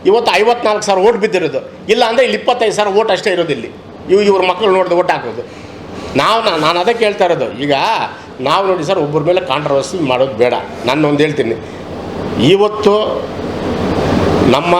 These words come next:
ಹೈಕಮಾಂಡ್ಗೆ ನಾವೆಲ್ಲ ನೆಕ್ಸ್ಟ್ ವೀಕ್ ಹೋಗಿ ಎಲ್ಲ ಒಂದು ಮೆಮೊರಾಂಡಮ್ ಕೊಡ್ತಾ ಇದ್ದೀವಿ. ಈ ಬ್ಲಾಕ್‌ಗಳನ್ನ ಹಿಂಗೆ ಇಟ್ಕೊಂಡಿದ್ರೆ ಖಂಡಿತ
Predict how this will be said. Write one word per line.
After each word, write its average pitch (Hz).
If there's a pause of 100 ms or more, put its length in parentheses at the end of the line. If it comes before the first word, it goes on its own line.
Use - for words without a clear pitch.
(140)
ಹೈಕಮಾಂಡ್ಗೆ 170
ನಾವೆಲ್ಲ 139
ನೆಕ್ಸ್ಟ್ 143
ವೀಕ್ 160
ಹೋಗಿ 156
ಎಲ್ಲ 151
ಒಂದು 135
ಮೆಮೊರಾಂಡಮ್ 127
ಕೊಡ್ತಾ 120
ಇದ್ದೀವಿ. 104 (520)
ಈ 165
ಬ್ಲಾಕ್‌ಗಳನ್ನ 175
ಹಿಂಗೆ 165
ಇಟ್ಕೊಂಡಿದ್ರೆ 147 (640)
ಖಂಡಿತ 185